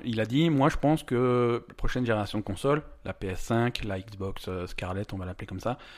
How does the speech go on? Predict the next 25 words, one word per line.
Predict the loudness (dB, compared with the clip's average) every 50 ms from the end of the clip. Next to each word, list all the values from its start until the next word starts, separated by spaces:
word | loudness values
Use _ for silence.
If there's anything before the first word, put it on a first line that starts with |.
| -20 -20 -20 -20 -20 -20 -20 -20 -20 -20 _ -4 -2
euh, | 0 2 2 2 2 2 2 0 0 0 0 0 -2 -2 -2 -4 -4 -6 -8 -8 -8 -10 -10 -10 -10 -10
c'est | -10 -10 -6 0 6
la | 6 6 6
dernière | 6 -2 2 4 4 4 6 2 0 0
génération | 0 -2 -2 -2 -2 -2 -4 -4
de |
consoles. » | -4 -4 -6 -6 -6 -8 -8 -12 _ _ -20 -20 -20 -20 -20 -20 -10 -6
Voilà. | -6 -6 -6 -8 -20 -20 -20 -14
Il | -4 -4
y | 0
aura | 2 2
une, | 2 4 2 0 -2
il | -4 -4 0
y | 0
a, | 0 2
il | 2 2
y | 0
a |
cette | 0 2 2
nouvelle | 4 4 4 4
génération, | 2 0 0 2 0 2 2 2
après | 2 0 -2 -4
c'est | -2 -4 -4
fini. | -6 -6 -8 -6 -6 -6 -6 -10 -16 -20 -18 -18 -18 -20 -20 -20 -20 8 _
Pourquoi ? | 12 12 12 12 6 6 6 6 2 -2 -14 -20